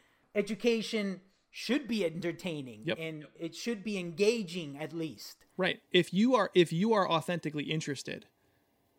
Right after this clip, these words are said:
Speaker 2: you know, and passionate about what's being discussed, chances are it's gonna be pretty entertaining, 'cause it's gonna be really hard for you, that excitement not to come through. I would listen to anybody who makes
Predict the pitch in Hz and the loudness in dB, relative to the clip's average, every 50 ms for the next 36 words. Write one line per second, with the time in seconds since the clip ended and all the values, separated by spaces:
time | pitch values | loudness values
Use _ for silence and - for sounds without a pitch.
0 | _ _ - - 147 143 139 151 175 - - - 151 151 139 - - 147 151 147 | _ _ -6 -2 -2 0 0 0 -2 -2 -2 -2 -2 -2 -2 0 2 2 2 2
1 | - - 131 127 - - 147 127 127 123 135 131 143 131 - - - 135 131 123 | 0 -4 -6 -6 -6 -6 -4 -2 0 0 0 0 -2 -4 -4 -4 -4 -2 -2 -4
2 | 120 120 - - 131 131 - - - - - - _ _ _ _ _ _ _ _ | -4 -6 -4 -4 -4 -4 -6 -8 -12 -14 -16 -20 _ _ _ _ _ _ _ _
3 | _ _ - - 220 220 202 208 180 180 165 165 160 - - 170 156 156 160 147 | _ _ -4 -2 0 0 0 0 0 0 2 0 0 -2 -2 -2 -2 -2 -2 -2
4 | - - 160 151 147 139 131 123 - - - - - - 190 - _ _ _ _ | -2 0 0 0 0 -2 -4 -6 -6 -8 -8 -8 -10 -12 -16 -20 _ _ _ _
5 | _ _ - - 156 165 165 - - 247 240 226 240 226 196 180 175 180 214 214 | _ _ -2 0 2 2 0 0 0 0 0 2 0 0 0 0 -2 2 4 4
6 | 214 214 190 156 175 180 170 170 156 - - 160 151 156 156 160 165 160 156 160 | 4 4 4 2 4 2 2 2 0 -2 -2 -2 -2 -2 -4 -2 0 0 0 0
7 | 160 - 170 160 - - 156 151 - 165 160 156 139 139 - - - - 135 131 | 0 -2 -4 -4 0 0 -2 -2 -2 -4 -4 -4 -4 -6 -6 -8 -8 -8 -8 -8
8 | - - 147 - - - - - - _ _ _ - 170 190 226 247 262 240 208 | -8 -8 -8 -8 -8 -10 -14 -18 -20 _ _ _ 0 2 4 4 4 4 4 4
9 | 202 202 - - 196 180 165 - 180 170 160 - 165 160 180 185 170 175 165 165 | 4 4 4 2 0 -2 -2 -2 -2 -2 -2 0 0 0 2 2 2 2 2 2
10 | 160 151 143 - 180 170 156 151 143 147 151 160 165 - - - - - - | 0 -2 -2 -2 -2 0 0 0 0 2 2 2 2 0 -2 -4 -4 -4 -4